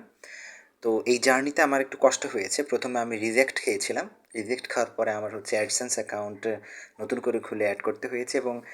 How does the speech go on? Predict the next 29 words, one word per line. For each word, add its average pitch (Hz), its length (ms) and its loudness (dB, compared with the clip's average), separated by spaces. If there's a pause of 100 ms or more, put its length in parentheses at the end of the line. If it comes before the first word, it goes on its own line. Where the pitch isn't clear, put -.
(260)
finally 120 420 4
আমি 107 160 -2
হচ্ছে 104 580 -2
সেই 110 280 0
মনিটাইজেশনটি 110 1000 -2 (160)
পেয়েছি, - 480 -6
সেই 117 220 -2
কাঙ্ক্ষিত 107 480 -4
মনিটাইজেশনস। 104 880 -6 (560)
এইটি 139 420 0
আপনাদের 113 340 0
এখন 107 240 -4
নিয়ে 127 140 2
যাচ্ছি 131 300 -2
যে, 110 420 -4
আহ, - 280 -6
YouTube 131 340 -2
এখন 104 180 -4
আমাকে 98 220 -8 (100)
কী 147 120 2
বলছে 110 320 -4
দেখি। - 320 -10 (680)
এটা 131 140 -6
হচ্ছে 127 140 -2
আমাদের 135 200 2
<laughs> 127 380 6
YouTube 127 300 0
পার্টনার 107 360 0
প্রোগ্রাম। 113 380 0